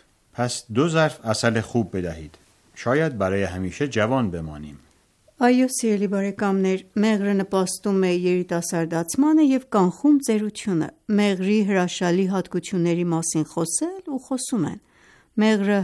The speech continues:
Speaker 2: հնագույն ժամանակներից տարբեր նպատակներով օգտագործել ու մինչ օրս էլ շարունակում ենք օգտագործել և չենք դադարում զարմանալ, թե մեղունների աշխատանքի արգասիքը բացահայտված ու դեռևս չբացահայտված օգուտների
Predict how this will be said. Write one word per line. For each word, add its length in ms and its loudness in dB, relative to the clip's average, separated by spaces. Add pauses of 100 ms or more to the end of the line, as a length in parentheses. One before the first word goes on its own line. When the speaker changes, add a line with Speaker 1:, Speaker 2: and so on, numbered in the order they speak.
Speaker 2:
հնագույն 560 2
ժամանակներից 760 -2 (120)
տարբեր 400 0
նպատակներով 760 -2 (520)
օգտագործել 800 0 (160)
ու 140 2
մինչ 180 -2 (200)
օրս 220 0 (100)
էլ 160 -2
շարունակում 640 0
ենք 200 -8
օգտագործել 720 -2 (460)
և 180 4
չենք 200 2 (100)
դադարում 500 2
զարմանալ, 540 0 (380)
թե 160 0 (320)
մեղունների 640 4
աշխատանքի 640 -2 (100)
արգասիքը 680 -2
բացահայտված 800 -2 (400)
ու 80 4 (120)
դեռևս 460 2 (120)
չբացահայտված 800 -2 (140)
օգուտների 600 -2